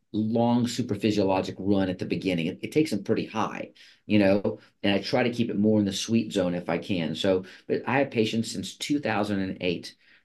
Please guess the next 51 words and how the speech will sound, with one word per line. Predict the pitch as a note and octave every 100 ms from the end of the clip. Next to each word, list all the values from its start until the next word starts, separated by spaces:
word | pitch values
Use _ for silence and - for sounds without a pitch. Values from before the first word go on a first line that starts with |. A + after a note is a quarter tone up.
| _
that | F#2+ F#2+
have | -
come | - G#2+ G2 -
every | G#2+ G#2+ B2 B2+
three | - G#2 G#2+ A2
months | G2+ G#2+ G2+ - - - _ _ _ -
to | F#2+
this | G#3 G#3+
day | A2 F#2+ - - _ _ _
and | G#2+ G2+ G2+
will | G#2+
not | G#2 F#2+ F#2+
stop | F#2+ F#2
coming | F2+ E2 D#2+ E2+ - _
because | F2+ F#2
they | F#2
feel | G2 F2+
so | F#2+
good | F2+ E2
on | E2
the |
pellets. | E2 D2+ - - - - _ _
And | G2+ F#2+ F#2 F2+ - _ _
we | G#2 C3+
just | B2+ B2 - G2+
are, | G2+
we | G#2+ G2
just | A#2 - A2 -
presented | - G2 A2 A2
a | G2
major | G2 G#2 G#2+
abstract | - G2 - G#2 G#2
at | E2+
the | -
scientific | G2 G2 - G2
meeting, | E2+ F2 A#2 D#3+ - - - _ -
uh, | F#2 F2+ F2+ G2
with | G2+ G#2+
my | G2 F2
pellet | - A2+ A2 -
data | G2 G2+
and | F2
all | F#2 F#2+
the | F#2
women | G2 G2
that | F2
I've | E2+
treated | G2 G2 B2
over | F#2+ E2+
the | F#2
years. | F2 G2 D#3 -